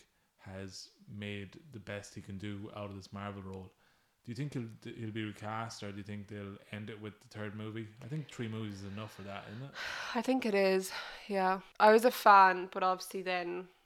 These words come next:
Speaker 2: I blame him, so
Speaker 1: Yeah.
Speaker 2: then
Speaker 1: Yeah. And
Speaker 2: <laughs>
Speaker 1: it was a ballsy move as well,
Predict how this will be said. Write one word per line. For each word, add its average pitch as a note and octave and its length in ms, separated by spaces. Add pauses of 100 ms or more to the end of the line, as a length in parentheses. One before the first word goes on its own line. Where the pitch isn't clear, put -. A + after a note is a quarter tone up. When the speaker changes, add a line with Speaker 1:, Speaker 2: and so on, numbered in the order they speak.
Speaker 2:
I G3+ 200
blame F3+ 300
him, G3+ 320
so B2 180
Speaker 1:
Yeah. - 80
Speaker 2:
then F#3 300 (200)
Speaker 1:
Yeah. G#2 220 (360)
And A2 360 (200)
Speaker 2:
<laughs> - 200
Speaker 1:
it B2+ 60
was B2 120
a A#2 40
ballsy D3 400
move B2+ 200
as G#2 120
well, G2 180